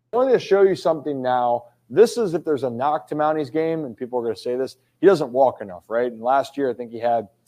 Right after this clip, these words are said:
thirty-seven walks. And granted, his numbers between walks to strikeouts was much better in the second half. What does get Mounty in trouble is chasing pitches. So in this case,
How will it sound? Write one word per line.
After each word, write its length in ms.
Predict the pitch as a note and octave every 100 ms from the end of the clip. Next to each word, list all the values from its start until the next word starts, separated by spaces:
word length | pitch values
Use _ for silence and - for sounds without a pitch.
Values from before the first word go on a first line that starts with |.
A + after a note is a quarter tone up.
| _
thirty-seven 580 | - D#3 D3 - D3+ C#3
walks. 560 | B2 C#3 C#3 - - - _ _ _ _ B2
And 180 | A#2+
granted, 360 | G2+ G3 F#3 C#3+ _
his 280 | - C#3+ A#2
numbers 400 | C3 E3+ D#3+ C#3+
between 340 | B2 - C3 A#2
walks 360 | C3 C#3 -
to 100 | -
strikeouts 540 | A#2 C#3+ - B2+ A#2 G#2+
was 140 | F#2+
much 280 | A2 F#3 -
better 180 | F#3 G3+
in 60 | C#3+
the 80 |
second 260 | A2+ B2+ A2
half. 260 | G#2 G#2 A2 _ _ _ _
What 200 | A#2 A2+
does 220 | C#3+ D3+
get 220 | D3 C#3
Mounty 240 | B2+ B2+ C3
in 80 | A#2+
trouble 340 | C3 A#2 A#2+
is 220 | G#2+ G#2+
chasing 440 | - G#2+ G2+ - G2
pitches. 380 | C#3+ C#3 G2
So 140 | - G#2
in 40 |
this 140 | C3+ D3
case, 320 | D#3+ D3 -